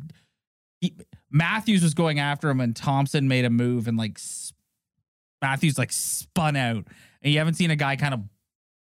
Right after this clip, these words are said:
blow around Matthews or, or do that to Matthews ever. And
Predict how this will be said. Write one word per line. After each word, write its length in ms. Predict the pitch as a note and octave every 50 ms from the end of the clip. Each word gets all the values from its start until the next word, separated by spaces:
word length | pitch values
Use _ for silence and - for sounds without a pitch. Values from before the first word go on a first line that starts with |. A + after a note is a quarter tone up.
| _ -
blow 340 | C3+ C#3 C#3+ C#3+ D3 D3 D3
around 460 | C#3+ C3 C3 B2+ C3 C#3 C3+ C3 C3
Matthews 440 | B2+ A#2 A#2+ B2 A#2+ C#3+ B2+ A2+ A2+
or, 60 | G#2+ G#2 A#2 -
or 120 | B2 B2
do 240 | G#2 G2 - C3 C#3
that 220 | C3+ C#3 B2+ A#2+ -
to 60 | C3
Matthews 500 | A#2+ A2+ A2+ A#2+ B2+ B2 - C3 A2+ G#2
ever. 280 | A2 G#2+ G#2 G2 F2 - - - - - _ _ _ _ _ _ _ _ _ _ -
And 360 | D3 C#3 C3+ C3 C3 C3